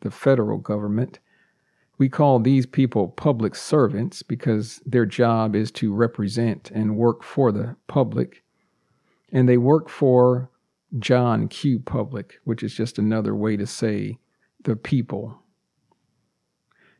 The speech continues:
And number eleven is the expression John Hancock.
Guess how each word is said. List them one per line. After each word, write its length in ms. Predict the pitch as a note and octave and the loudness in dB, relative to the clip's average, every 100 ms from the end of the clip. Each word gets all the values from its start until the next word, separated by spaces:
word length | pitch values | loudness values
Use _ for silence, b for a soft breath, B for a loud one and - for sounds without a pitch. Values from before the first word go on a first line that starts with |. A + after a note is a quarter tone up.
| - | 0
And 160 | D3+ | 4
number 260 | D#3+ F#3 D3+ | 6 6 6
eleven 760 | C3+ C#3 G3+ D#3+ A2+ B2+ D#3+ C3+ _ _ _ | 4 6 4 4 4 4 2 -2 _ _ _
is 280 | A#2 A2+ G#2+ | 0 0 2
the 340 | A2+ G#2+ G#2 | 0 2 -2
expression 760 | - - - B2 A#2+ - G#2 G#2+ - | -6 -12 0 0 2 -2 -2 -4 -8
John 420 | - B2+ A#2+ A2+ | -2 2 2 0
Hancock. 840 | G#2+ A#2+ C3 A2+ - G#2+ G#2 - | 0 2 2 2 -2 -8 -8 -12